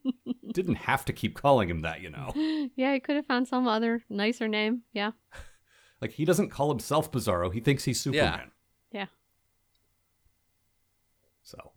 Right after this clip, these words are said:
Speaker 1: that's a little mean.
Speaker 3: Let's just call
Speaker 1: Uh,
Speaker 3: you
Speaker 1: what else?
Speaker 3: Bizarro. Um,
Speaker 1: Oh.
Speaker 3: maybe not call me Bizarro. <laughs>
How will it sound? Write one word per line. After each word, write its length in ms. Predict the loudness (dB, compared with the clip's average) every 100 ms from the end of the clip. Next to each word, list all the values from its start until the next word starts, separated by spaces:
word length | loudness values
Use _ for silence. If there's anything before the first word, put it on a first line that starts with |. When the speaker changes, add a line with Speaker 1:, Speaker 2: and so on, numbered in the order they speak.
| _ _
Speaker 1:
that's 180 | -18 -14
a 40 |
little 220 | -14 -12 -12
mean. 400 | -8 -4 -4 -6 _ _ _ _ _ _ _ _ _ _ _ _ _ _ _ _ _ -16
Speaker 3:
Let's 100 | -10
just 140 | -8 -2
call 140 | 0
Speaker 1:
Uh, 40 |
Speaker 3:
you 100 | 0 -4
Speaker 1:
what 120 | -4
else? 80 | 2
Speaker 3:
Bizarro. 400 | 2 2 0 -4 _ _ _ _ _ _ -8
Um, 380 | -8 -8 -12 -16
Speaker 1:
Oh. 420 | -16 -14 -16 -16 -10
Speaker 3:
maybe 240 | -6 -6
not 320 | -6 -4 -4 -2
call 260 | 2 2
me 140 | 0 -8
Bizarro. 560 | -4 0 2 4 4
<laughs> 60 | 2